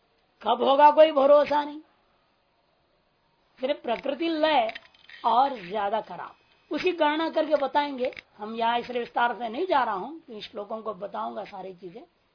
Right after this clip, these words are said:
कि कितने हजार मनवंतर आप किस किस योनि को प्राप्त करने पर, किस किस फल को प्राप्त करने पर व्यक्ति रहता है, उसका विस्तृत विवेचन बाद में करेंगे।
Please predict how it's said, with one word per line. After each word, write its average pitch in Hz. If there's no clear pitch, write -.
कि 233
कितने 262
हजार 233
मनवंतर 247
आप 214
किस -
किस -
योनि 233
को 226
प्राप्त 214
करने 202
पर, 190
किस 185
किस 196
फल 294
को 302
प्राप्त 247
करने 202
पर 190
व्यक्ति 190
रहता 185
है, 220
उसका 240
विस्तृत 208
विवेचन 214
बाद 196
में 180
करेंगे। 143